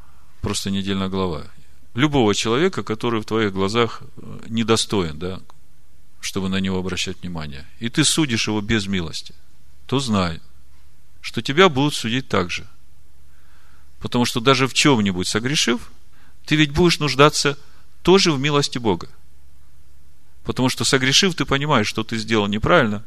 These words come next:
и тебе нужно будет приходить с раскаянием, чтобы просить прощения. И ты прощение получаешь только по милости, правда?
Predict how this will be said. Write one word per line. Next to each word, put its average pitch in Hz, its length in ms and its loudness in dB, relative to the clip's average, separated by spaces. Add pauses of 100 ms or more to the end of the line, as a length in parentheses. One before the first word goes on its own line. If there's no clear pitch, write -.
(640)
и 107 340 2 (600)
тебе 113 220 0
нужно 113 240 2
будет 110 200 -2
приходить 104 440 -2
с - 60 -4
раскаянием, 139 640 2 (440)
чтобы 117 260 -2
просить 117 300 0
прощения. 92 500 -2 (1300)
И 107 260 0 (460)
ты 123 80 -4
прощение 135 440 4
получаешь 139 580 2 (280)
только 170 260 6
по 165 120 4
милости, 110 440 2
правда? 147 400 2